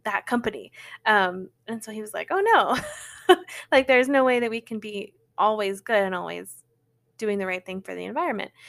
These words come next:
which I think is, like, <laughs> a really great lesson, um, that we can be doing what we think is good for the environment, but actually,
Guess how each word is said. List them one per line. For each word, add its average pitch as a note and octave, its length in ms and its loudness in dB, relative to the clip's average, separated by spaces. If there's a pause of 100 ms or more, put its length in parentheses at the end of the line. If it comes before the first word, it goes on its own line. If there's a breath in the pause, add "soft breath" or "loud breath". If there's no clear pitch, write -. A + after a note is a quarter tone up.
(120 loud breath)
which C#4+ 140 -2
I - 20 4
think E4+ 200 -2
is, D4 240 -4
like, D4 340 0
<laughs> - 60 -12
a A#3 100 -8
really D#4+ 280 -6
great C4 360 -4 (180)
lesson, A3+ 540 -4 (400 loud breath)
um, F#3+ 480 0 (880)
that G#3+ 180 0
we B3 100 -4
can C4 180 -8
be B3+ 120 -6
doing A#3+ 280 -4
what G#3+ 140 -6
we G3+ 140 -8
think A4+ 440 -4
is C#4 140 -2
good F3 180 -6
for F#3+ 140 -10
the F#3 100 -10
environment, F#3+ 580 -8 (280)
but C#4+ 180 6
actually, G#3 600 2